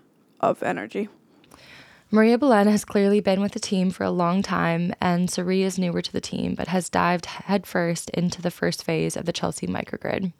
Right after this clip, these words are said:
Speaker 2: His engineering approach offers an interesting insight into some of the design and resilience trade-offs unique to this kind of project.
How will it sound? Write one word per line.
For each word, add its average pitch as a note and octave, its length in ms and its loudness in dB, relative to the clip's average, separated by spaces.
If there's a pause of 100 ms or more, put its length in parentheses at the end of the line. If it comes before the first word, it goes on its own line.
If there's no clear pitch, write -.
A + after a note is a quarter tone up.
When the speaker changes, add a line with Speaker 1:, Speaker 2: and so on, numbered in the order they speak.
(560)
Speaker 2:
His G3+ 140 2
engineering A3 600 4
approach F#3 440 0
offers F3 380 -2
an F3+ 80 -4
interesting F#3 480 -2
insight E3+ 420 2
into F3 200 0
some F3 180 -2
of E3 60 -2
the E3 80 -2
design E3+ 500 0
and F3 140 0
resilience E3 480 -2
trade-offs - 560 -2
unique F3 320 -2
to - 100 -6
this E3 220 -4
kind D3+ 180 -4
of D3+ 100 -12
project. - 600 -8